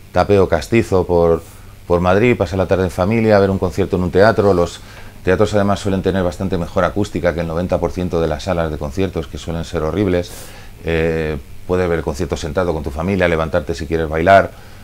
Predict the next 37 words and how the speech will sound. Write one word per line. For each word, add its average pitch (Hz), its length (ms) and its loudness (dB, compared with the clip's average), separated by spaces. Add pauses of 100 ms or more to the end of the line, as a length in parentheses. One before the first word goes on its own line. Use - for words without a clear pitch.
(120)
En 80 60 -12
fin, 101 180 -2
creo 98 160 4
que 107 80 2
es 107 80 -2
una 104 160 4
buena 98 320 4
oportunidad 85 640 0
para 82 120 2
ofrecer 80 340 -4
muchi-, 82 340 -6
música 78 600 -6
en, 76 260 -6 (440)
en 85 160 -2
directo 101 320 4
y 113 60 8
aprovecharemos 80 580 0
para 76 180 0
presentar 71 340 -8
este 71 200 -8
trabajo. 78 480 0
Luego 78 360 -2 (420)
estaremos 90 400 0
también 87 340 2
con 87 220 4
Leiva, 92 340 8
el, 85 340 4
no 92 120 -4
sé 123 100 -6
si 107 60 -4
es 87 100 -6
veinticuatro 87 640 2
de 82 140 6
julio, 95 420 2
de 82 80 4
agosto, 90 460 2 (560)
en, 78 1040 0